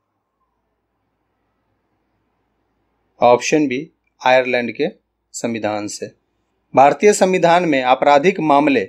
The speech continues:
किस सूची का विषय है? ऑप्शन सी, समवर्ती सूची।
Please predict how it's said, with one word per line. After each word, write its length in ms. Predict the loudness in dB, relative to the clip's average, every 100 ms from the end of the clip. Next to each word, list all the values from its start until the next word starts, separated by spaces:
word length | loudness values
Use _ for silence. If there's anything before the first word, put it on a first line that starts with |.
| _ _ _ -6
किस 200 | -6 -4
सूची 260 | -8 -6 -2
का 180 | 0
विषय 380 | 0 -2 0 0
है? 200 | 0 -6 _ _ _ _ _ _ _ _ _ _ _ _ _ _ _ _ _ _ _ _ _ _ _ _ -20 -20 _ _ _ _ _ _ _ _ _ _ _ _ _ _ _ _ _ _ _ _
ऑप्शन 480 | 2 2 2 0 0
सी, 360 | -2 -4 -6 _
समवर्ती 600 | -8 -4 0 0 -2 -6
सूची। 440 | -6 -10 -10 -14